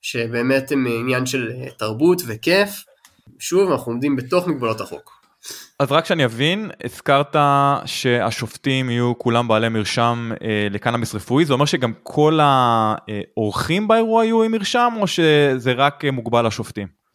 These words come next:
Speaker 1: זה רק מוגבל לשופטים. האירוע הוא בסוף מסיבה ב-, בכולי עלמא בתל אביב, עם הופעות מגניבות, עם תוכן מגניב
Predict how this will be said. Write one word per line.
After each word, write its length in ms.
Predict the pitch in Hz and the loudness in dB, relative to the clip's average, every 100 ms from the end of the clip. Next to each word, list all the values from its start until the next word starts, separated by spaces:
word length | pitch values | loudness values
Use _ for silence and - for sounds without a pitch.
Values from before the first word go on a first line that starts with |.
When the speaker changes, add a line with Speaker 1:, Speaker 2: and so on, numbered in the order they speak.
| _ _ | _ _
Speaker 1:
זה 240 | 131 127 127 120 | -8 -4 -2 2
רק 220 | 139 139 | 2 2
מוגבל 300 | 139 135 127 | -2 0 -2
לשופטים. 440 | 123 113 113 107 | -2 -8 -8 -6
האירוע 340 | 107 117 170 208 | -6 -4 -2 0
הוא 220 | 185 139 | -2 -4
בסוף 680 | - - 196 226 233 - - _ _ | -10 -4 -2 -2 -4 -14 -18 _ _
מסיבה 840 | 135 127 120 - 131 127 151 165 175 | -14 -8 -6 -6 -8 -4 -2 0 0
ב-, 320 | 165 165 160 | -2 -2 -2
בכולי 320 | 151 160 160 | -4 -2 0
עלמא 220 | 151 165 | 0 0
בתל 300 | 156 143 135 | -2 -4 -4
אביב, 480 | 131 127 165 165 151 139 | -6 -2 0 0 -2 -6
עם 140 | 131 | -8
הופעות 360 | 123 139 151 156 | -8 -4 -4 -4
מגניבות, 600 | 139 123 123 156 160 156 _ _ - - - _ _ | -4 -6 -2 -2 -2 -4 _ _ -20 -20 -20 _ _
עם 120 | 110 107 | -14 0
תוכן 300 | 156 151 156 | 0 2 2
מגניב 500 | 143 147 151 151 | 2 2 2 2